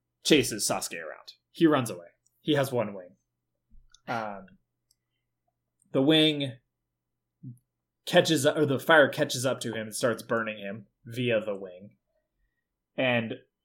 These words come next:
Sasuke is laying on the ground. Uh, Itachi walks over and leans down to, uh, pick up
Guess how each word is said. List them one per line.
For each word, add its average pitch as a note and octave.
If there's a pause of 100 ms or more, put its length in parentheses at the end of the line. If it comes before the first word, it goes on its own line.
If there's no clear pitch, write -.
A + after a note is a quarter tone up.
Sasuke B2
is G#2
laying A#2
on G#2
the G#2
ground. G2+ (340)
Uh, G2 (1700)
Itachi C3
walks A#2+
over A2+ (360)
and G#2+
leans A#2
down G#2+ (120)
to, G2+
uh, G2 (960)
pick A#2
up G2